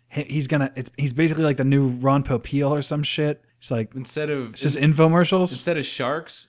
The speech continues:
Speaker 2: he's gonna grease it. Is that what it is?
Speaker 1: I don't know, man.
Speaker 2: He's getting greasy.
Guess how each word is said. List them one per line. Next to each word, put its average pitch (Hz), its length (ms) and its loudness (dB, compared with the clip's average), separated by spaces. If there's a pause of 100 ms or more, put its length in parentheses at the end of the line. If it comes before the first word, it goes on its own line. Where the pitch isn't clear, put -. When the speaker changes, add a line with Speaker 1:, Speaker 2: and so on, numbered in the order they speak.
(120)
Speaker 2:
he's 117 460 -8
gonna 104 440 -10 (240)
grease 104 320 -10
it. 233 220 -12 (200)
Is 123 100 -20
that 160 140 -8
what 208 140 -10
it 226 80 -10
is? 269 400 -14
Speaker 1:
I 113 200 -4
don't 104 180 -4
know, 107 180 -4
man. 101 260 -4
Speaker 2:
He's 123 160 -12
getting 143 460 -8
greasy. 127 640 -8